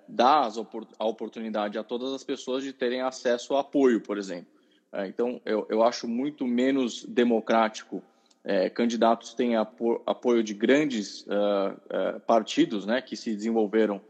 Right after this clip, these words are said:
é, de, de maneiras duvidosas, inclusive, a, a forma como esses partidos hoje, com grandes caciques políticos, inclusive,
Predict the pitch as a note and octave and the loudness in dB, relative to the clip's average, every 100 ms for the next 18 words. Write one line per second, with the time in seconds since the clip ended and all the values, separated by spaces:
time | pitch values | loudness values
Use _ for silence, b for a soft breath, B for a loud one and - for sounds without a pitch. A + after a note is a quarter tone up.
0 | b b _ F2+ F#2 C#2+ - _ _ _ | b b _ 0 0 0 -4 _ _ _
1 | - A2 G#2+ - - G#2 G#2 G#2+ A2+ G2+ | -12 -4 -4 -4 -6 0 2 4 2 0
2 | A2+ B2 G#2 A#2+ A#2+ G#2 G2 G2 F#2+ G2+ | 0 2 4 6 4 0 -4 -6 -6 -4
3 | A#2+ G#2+ B B B - G2 D2 F#2+ G#2 | -2 -4 B B B -4 -2 -2 -2 0
4 | G#2 G#2 G#2 G#2 - G#2+ G2+ - G2 G2 | 0 -2 -4 -6 -8 -6 -4 -4 -6 -8
5 | - - G#2 G2 F#2+ - G2 G#2+ G#2+ - | -8 -4 -4 -2 -6 -6 0 0 0 0
6 | G#2 - A2 G#2+ - A2 G#2 G2 - G2 | -2 0 -6 -6 -8 -2 -2 -2 -4 -6
7 | F#2+ F#2+ F#2+ | -4 -4 -4